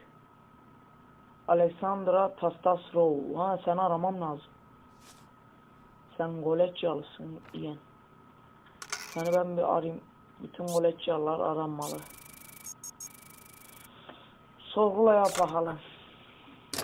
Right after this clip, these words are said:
Bugün payda iki ya da Batman Arkham City gelecek. Kesin yani, bunlar kesin. Bugün. Hep şey, zaten bu akşam büyük ihtimal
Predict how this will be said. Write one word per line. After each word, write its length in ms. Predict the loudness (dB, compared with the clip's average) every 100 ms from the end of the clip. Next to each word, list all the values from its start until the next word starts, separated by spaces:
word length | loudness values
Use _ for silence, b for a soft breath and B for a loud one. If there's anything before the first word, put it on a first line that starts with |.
| -4 -6 -18 -20 -20 -20 -20 -20 -20 -20 -20 -20 -16 -14 -10 -10 -8 -4
Bugün 280 | -2 -2 2
payda 340 | 6 8 8
iki 180 | 6 4
ya 120 | 6
da 220 | 6 8
Batman 280 | 6 6 2
Arkham 340 | 2 0 -2 -6
City 300 | -10 -4 0
gelecek. 600 | 2 2 -2 -4 -16 0
Kesin 320 | 4 4 2
yani, 180 | -4 -4 -6
bunlar 280 | -4 -4 -4
kesin. 360 | -2 -4 -4 -6 -6 -8 -12 -12 -12 -14 -20 -20 -20 -20 -20 -20 -6
Bugün. 300 | -4 -4 -8 -14 B B -6 -6 -8 -14 -14 -10 2
Hep 180 | 2 0 -20 -20 -20 -20 -20 -10
şey, 400 | 0 4 6 6
zaten 360 | 6 8 8 4 2 -12 -20 -20 -16 2
bu 200 | 10 12
akşam 420 | 10 6 0 0
büyük 200 | -4 -2
ihtimal 420 | -4 -2 -2 -2